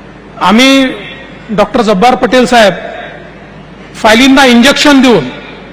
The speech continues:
त्या वेगाने धावू शकतो. आम्ही पाहिजे त्या प्रकारचं इन्फ्रास्ट्रक्चर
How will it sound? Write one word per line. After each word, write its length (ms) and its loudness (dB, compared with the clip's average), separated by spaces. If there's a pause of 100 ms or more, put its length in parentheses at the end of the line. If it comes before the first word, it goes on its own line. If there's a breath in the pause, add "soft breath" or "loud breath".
(460)
त्या 100 2
वेगाने 400 4
धावू 240 2
शकतो. 300 -10 (1500)
आम्ही 220 2
पाहिजे 460 2
त्या 200 0
प्रकारचं 500 0
इन्फ्रास्ट्रक्चर 680 -2